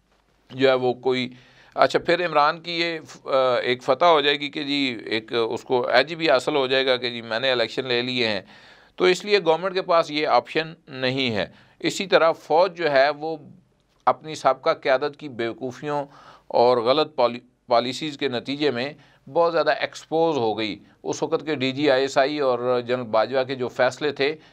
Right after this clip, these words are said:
वो सारे के सारे जो है वो बाउंस हो गए। मिसाल के तौर पे एक वो ये कहते हैं जी कि हम सारी चीज़ें ठीक कर देंगे,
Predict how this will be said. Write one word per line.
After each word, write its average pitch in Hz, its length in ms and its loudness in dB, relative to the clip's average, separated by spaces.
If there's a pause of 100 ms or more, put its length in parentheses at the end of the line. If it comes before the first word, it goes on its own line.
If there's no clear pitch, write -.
(200)
वो 190 80 -2
सारे 185 340 4
के 196 100 -2
सारे 135 400 2 (420)
जो 131 100 0
है 131 80 4
वो 131 180 -2
बाउंस 135 440 -2
हो 117 140 0
गए। 120 240 2 (320)
मिसाल 143 500 2
के 156 100 -10
तौर 147 160 -2
पे 151 320 0
एक 156 320 0
वो 156 120 0
ये 151 120 0
कहते 147 280 2
हैं 147 100 0
जी 143 220 -6
कि 135 260 0 (380)
हम 156 180 4
सारी 190 240 4
चीज़ें 175 300 -6
ठीक 156 240 -6
कर 135 160 2
देंगे, 127 400 -2